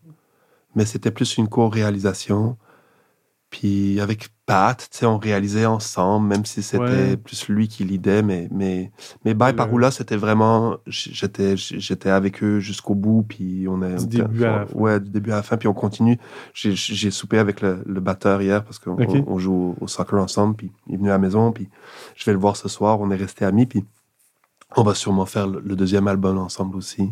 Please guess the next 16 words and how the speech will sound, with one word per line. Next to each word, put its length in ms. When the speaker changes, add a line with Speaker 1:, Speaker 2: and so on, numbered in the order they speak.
Speaker 2:
Ah, 200
cool. 200
Speaker 1:
Ouais, 200
ouais. 120
Speaker 2:
Ça 100
ressemble 260
à 80
quoi 140
ton, 260
parce 200
que, 80
tu 60
sais, 140
réal, 460
souvent, 340
c'est, 400